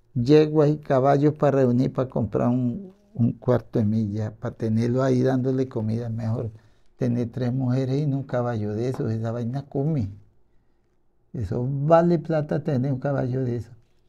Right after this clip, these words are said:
¿Y a dónde vamos? Sí, el caballo cuarto de milla es muy bueno, muy noble, muy veloz y todo, y, y muy inteligente. Pero vamos a la resistencia.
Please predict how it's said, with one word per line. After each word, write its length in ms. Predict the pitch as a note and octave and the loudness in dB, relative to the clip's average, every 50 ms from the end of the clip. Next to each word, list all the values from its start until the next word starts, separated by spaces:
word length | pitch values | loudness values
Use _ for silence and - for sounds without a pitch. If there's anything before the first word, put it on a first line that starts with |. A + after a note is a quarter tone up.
| _ _ _ _ _ | _ _ _ _ _
¿Y 120 | - B2+ C3 | 2 6 6
a 60 | C3+ | 6
dónde 280 | C#3 D3 D3+ D3+ E3 E3 | 6 6 6 6 6 6
vamos? 480 | E3 E3 D3+ D3 B2+ A#2 A2+ - - - _ _ | 8 6 4 4 2 -2 -4 -8 -12 -20 _ _
Sí, 260 | _ - - D#3+ F3+ F3 | _ 4 6 8 8 8
el 120 | C#3 A2 | 8 6
caballo 800 | - C3 A#2+ A#2 A2+ A2+ B2+ C3 C#3 D3+ D#3+ D#3+ D3+ D3 D3 - - _ _ _ _ _ | 2 0 0 0 0 0 2 2 2 2 2 2 0 -2 -4 -6 -16 _ _ _ _ _
cuarto 300 | - B2+ B2 A#2 - B2 | -4 -2 -2 0 0 0
de 60 | G#2+ | 2
milla 300 | G#2+ A#2 A#2 A#2 C#3 D#3 | 4 2 2 4 2 4
es 40 | D3 | 4
muy 220 | D3 C#3+ C#3+ B2 | 2 2 2 0
bueno, 480 | A2+ G#2+ G2 G2+ B2 C#3+ D3+ C#3+ C3 A#2+ | 0 0 0 0 2 4 4 4 4 2
muy 180 | A#2 C3 C#3 | 0 -2 -4
noble, 460 | C3 A#2 A2+ A#2+ B2 C3+ C3+ - - - _ _ _ - | -4 -4 -2 -2 -2 -2 -2 -4 -6 -10 _ _ _ -18
muy 180 | - A2+ A2+ A#2 | -12 -10 -8 -6
veloz 560 | A2+ A2+ A#2+ A#2 G#2 G2+ G#2+ A#2+ C3 B2+ B2 | -4 -4 -4 -4 -4 -2 -2 0 0 0 0
y 40 | A#2+ | -2
todo, 480 | B2 - A#2+ A#2+ - B2+ A#2 A#2 B2 B2 - - - _ - _ - | -4 -4 -4 -2 -2 -2 -2 -4 -6 -10 -14 -20 -20 _ -20 _ -8
y, 80 | - A#2+ A2 G#2+ A2+ - - A#2+ | -4 -2 -2 -2 -2 -4 -4 -2
y 40 | G#2 | -2
muy 180 | A#2 B2 A#2 G#2+ B2 | 0 0 2 2 2
inteligente. 880 | C#3 A2 - B2 A#2 G#2 G2+ F#2+ G2 A2 A#2 A#2 G#2+ - - G#2 F#2 - - _ _ _ _ _ _ _ _ _ _ _ _ _ _ _ - | 0 0 0 -2 -2 -2 -2 -2 -2 -2 -2 -4 -6 -8 -10 -12 -12 -12 -18 _ _ _ _ _ _ _ _ _ _ _ _ _ _ _ 0
Pero 240 | - C3 B2 A#2+ A#2 | 4 4 4 4 4
vamos 280 | A#2 A#2+ B2 B2+ C3 | 2 2 2 2 2
a 40 | C#3 | 0
la 140 | C3 A#2+ A2+ | 0 0 -2
resistencia. 840 | A2+ A2+ G#2 - B2+ A#2 - - - B2 A#2+ A2 G#2 - A#2 A2 | -2 -2 -4 -4 -6 -8 -8 -8 -6 -4 -2 -2 -4 -4 -8 -10